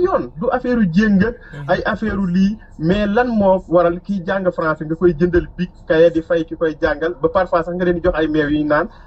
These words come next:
Speaker 1: te keneen kay jàngale rek nga koy discriminer.
Speaker 2: Dëgg la.
Speaker 1: Loolu mënta nekk, mënul mën a nekk. Loolu mooy coow li, yeneen yëpp du ci coow li.
Speaker 2: Dëgg
Speaker 1: Ay
Speaker 2: la.
Speaker 1: da koy jéng ak ay, bu fekkoon foofu dañ koo miire di ko tëj, di ko comme nii, kon loolu du ci am.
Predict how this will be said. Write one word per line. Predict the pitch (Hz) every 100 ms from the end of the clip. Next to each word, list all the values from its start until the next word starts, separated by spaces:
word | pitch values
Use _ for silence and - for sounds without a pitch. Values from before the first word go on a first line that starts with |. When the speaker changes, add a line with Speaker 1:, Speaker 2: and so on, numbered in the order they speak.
| -
Speaker 1:
te | 185
keneen | 185 226 220
kay | 208 185
jàngale | 208 202 190
rek | 190
nga | 185
koy | 180
discriminer. | 101 214 233 208 139 - - -
Speaker 2:
Dëgg | 131 156 156 151
la. | - - - - - - - - - -
Speaker 1:
Loolu | 143 233
mënta | 277 330 285
nekk, | 277 - -
mënul | 180 277 262
mën | 254
a | 233
nekk. | 226 233 - 160
Loolu | 226 262
mooy | 233 233 196
coow | 185 156
li, | 160
yeneen | 240 240
yëpp | 233 214
du | 196
ci | 175
coow | 180 131
li. | 107 - -
Speaker 2:
Dëgg | -
Speaker 1:
Ay | 180
Speaker 2:
la. | 175
Speaker 1:
da |
koy | 202 202 156
jéng | 190 175
ak | - -
ay, | 165 180 - - -
bu | 151
fekkoon | 180 262 262 214
foofu | 202 175
dañ | 196
koo | 233 208
miire | 202 202 170
di | 170
ko | 196
tëj, | 214 185 151
di | 180
ko | 202
comme | 214 185
nii, | 156 175
kon | 180 175
loolu | 180 156
du |
ci | 156
am. | 127